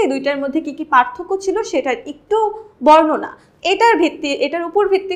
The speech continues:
করে আমরা বাকি আলোচনা কিন্তু সামনের দিকে অগ্রসর হব, বাকি আলোচনার দিকে। তো দেখা যাক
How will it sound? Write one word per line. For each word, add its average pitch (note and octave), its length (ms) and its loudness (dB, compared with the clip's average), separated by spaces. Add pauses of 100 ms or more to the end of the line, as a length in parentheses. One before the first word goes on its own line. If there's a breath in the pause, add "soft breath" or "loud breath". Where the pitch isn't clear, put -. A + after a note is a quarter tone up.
করে G#4 200 2
আমরা D4+ 140 0 (120)
বাকি B3 220 0 (100)
আলোচনা C#4+ 360 -4
কিন্তু D#4 260 -8 (100)
সামনের A#3 360 -2
দিকে B3+ 140 -2 (100)
অগ্রসর A#3 480 -4
হব, B3+ 140 2 (160)
বাকি A#3+ 280 -4
আলোচনার A#3+ 460 -8
দিকে। C4+ 220 -8 (480 loud breath)
তো - 20 -4 (120)
দেখা F4 180 4 (100)
যাক D#4+ 140 2